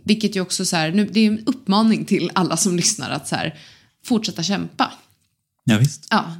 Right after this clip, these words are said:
Speaker 1: och, och liksom bredda, bredda spacet. Ehm.
Speaker 2: Och där skulle jag vilja säga att läderkulturen är ett verktyg. För någonting
Speaker 1: Mm.
Speaker 2: som,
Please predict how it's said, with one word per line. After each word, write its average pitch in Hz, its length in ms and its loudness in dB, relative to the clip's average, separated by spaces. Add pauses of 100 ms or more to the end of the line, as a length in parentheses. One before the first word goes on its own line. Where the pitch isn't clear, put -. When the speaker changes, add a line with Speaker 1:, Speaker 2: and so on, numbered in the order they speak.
Speaker 1:
och, 214 200 -2
och 202 140 2
liksom 180 440 -2
bredda, 208 520 0 (400)
bredda 226 260 2
spacet. - 800 -4 (600)
Ehm. 185 360 -2 (100)
Speaker 2:
Och 127 100 2
där 139 120 4
skulle 175 200 2
jag 127 100 4
vilja 107 180 0
säga 95 280 0
att - 100 -4
läderkulturen 92 560 0
är 90 80 -2
ett - 160 -6
verktyg. 110 680 -2
För 110 120 0
någonting 123 360 4
Speaker 1:
Mm. 113 100 4
Speaker 2:
som, 110 320 4